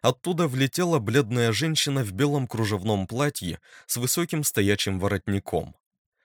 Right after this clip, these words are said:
Она вытянула перед собой руки с длинными красивыми пальцами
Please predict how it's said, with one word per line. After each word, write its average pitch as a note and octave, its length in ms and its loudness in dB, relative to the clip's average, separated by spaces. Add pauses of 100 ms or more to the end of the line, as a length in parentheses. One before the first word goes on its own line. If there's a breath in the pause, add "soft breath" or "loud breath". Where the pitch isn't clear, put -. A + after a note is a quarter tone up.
(340)
Она G2+ 320 2
вытянула D#3+ 560 0
перед B2+ 300 -2
собой B2+ 460 2
руки D#3 320 -2
с A2+ 100 -2
длинными D#3 640 -2
красивыми A2 680 0
пальцами F#2 760 -4